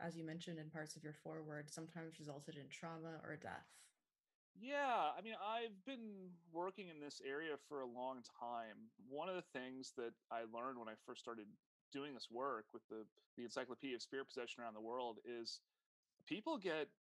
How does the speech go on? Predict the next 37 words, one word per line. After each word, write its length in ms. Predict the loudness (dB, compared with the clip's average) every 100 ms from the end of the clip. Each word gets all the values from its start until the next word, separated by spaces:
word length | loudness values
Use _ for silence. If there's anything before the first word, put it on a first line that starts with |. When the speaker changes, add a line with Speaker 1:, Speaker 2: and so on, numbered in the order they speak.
| _ _
Speaker 2:
uh, 260 | 0 2 2
horribly 560 | 6 6 6 6 2 0
killed 320 | 4 4 4
in 80 | 2
exorcisms 560 | 0 -2 -4 -4 -2
all 160 | -2 0
the 60 |
time. 500 | 0 0 0 -2 -10
<laughs> 720 | -12 _ _ -20 -20 -18 -4 0
I 60 |
mean, 100 | 2 6
all 280 | 8 8 6
the 140 | 2
time. 640 | 4 6 8 8 4 -2 -2
You 140 | 4
know, 80 | 6
I 140 | 6
have 180 | 6 6
a, 80 | 6 6
I 40 |
have 120 | 4 2
a 40 |
Google 340 | 2 4 4
News 480 | 2 0 0 -2 -4 -2
alert 540 | 0 4 4 4 0 -4 -8
for 140 | -2 0
the 100 | 0
word 380 | 4 4 4
exorcism, 800 | 4 2 0 0 0 0 -4 -6 -10 -16 _ _ _ _ 0
and 80 | 0
I 80 |
think 240 | 0 0 2
every 240 | 2 2
morning 480 | 2 0 0 0 0
I 160 | -2 0
get, 300 | 2 2 -2 _ _ _
uh, 80 | -8